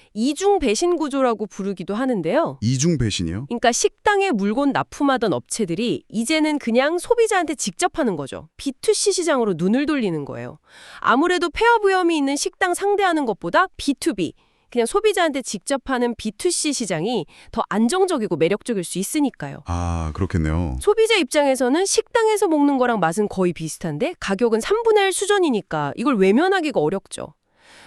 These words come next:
Speaker 1: 마라탕 시장도 아마 앞으로 좀 가성비 좋은 곳이랑 아니면 아주 고급스러운 프리미엄형? 이렇게 나눌 수는 있을 것 같은데 그래도 역시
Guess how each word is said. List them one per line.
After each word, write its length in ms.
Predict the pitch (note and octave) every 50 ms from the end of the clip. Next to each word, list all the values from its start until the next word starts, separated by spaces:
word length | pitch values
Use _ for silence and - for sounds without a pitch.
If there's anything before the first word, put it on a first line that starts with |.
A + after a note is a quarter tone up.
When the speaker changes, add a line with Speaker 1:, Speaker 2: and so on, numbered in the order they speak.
| -
Speaker 1:
마라탕 580 | - G#3 A3 C4+ E4 - - F#4 F4+ E4+ E4 E4
시장도 560 | E4 - - G#4 F#4 F4+ F4 F4+ F4 F4 E4+
아마 260 | B3 G3+ G3+ A3+ F#3+ E3
앞으로 280 | E3 - - C4 C4+ B3+
좀 200 | - C#4 C#4 C4+
가성비 500 | - - F#3+ F#3+ - C#4 C#4 C#4+ C#4 C4
좋은 320 | - A3+ A3 A#3+ C4 C4+ B3+
곳이랑 400 | - G#3 G#3+ - B3+ C4+ C4+ B3+
아니면 420 | F#3+ E3+ F#3+ G3+ A3+ A3+ A3+ A#3 - - - -
아주 300 | - E3+ F#3 F#3+ G3+ G#3+
고급스러운 720 | - - A3 A3 A3 C#4+ - - - C#4 C4 A#3+ A3+ A3 G#3+
프리미엄형? 640 | - - A#4 A4+ A#4 A4 G4 B3+ F#3 D#3+ F3 C4+ G4 -
이렇게 260 | - - A3 C4+ - E4+
나눌 320 | - - D3+ F#3 B3+ F4+
수는 240 | F#4 - G#4 F#4 D#4
있을 260 | G#3+ E3+ - - C4
것 100 | C#4+ -
같은데 600 | C#4 A#3 F#3 - - F#3 G3 G#3+ D#4 D#4 G#3+ C#3+ - _ - - - - - - - -
그래도 280 | - D4 F4+ F4 F4
역시 640 | B3+ D#3+ E3 - - - - C#4 D4+ D4+ D4 D4 D4